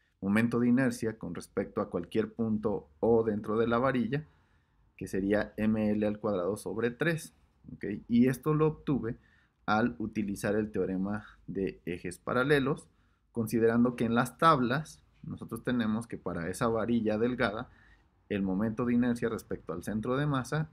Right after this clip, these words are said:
es M L cuadrada sobre doce. Entonces vamos a verificar que esto que les digo se cumple, ¿no? Entonces yo voy a hacer uso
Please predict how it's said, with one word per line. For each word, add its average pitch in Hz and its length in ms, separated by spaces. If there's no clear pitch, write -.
es 107 300
M 101 320
L 92 180
cuadrada 82 460
sobre - 360
doce. - 300
Entonces 117 420
vamos 127 260
a 135 60
verificar 127 720
que 113 160
esto 113 240
que 107 100
les 107 180
digo 104 320
se 117 180
cumple, 180 400
¿no? 110 180
Entonces 123 500
yo 113 160
voy 131 180
a 135 40
hacer 131 240
uso 127 400